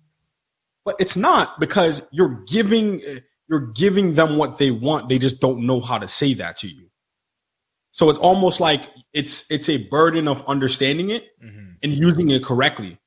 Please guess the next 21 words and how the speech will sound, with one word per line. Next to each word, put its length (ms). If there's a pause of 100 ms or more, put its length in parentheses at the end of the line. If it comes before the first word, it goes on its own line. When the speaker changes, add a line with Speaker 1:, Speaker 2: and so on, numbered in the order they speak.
(540)
Speaker 1:
'Cause 180
obviously 500
there 100
are 60
people 320
online 460
that 160
scam 440
and 140
do 160
these 220
things 260
and 120
do 160
it 140
incorrectly 720 (300)
because 300
they 120
know 300
how 220
people, 480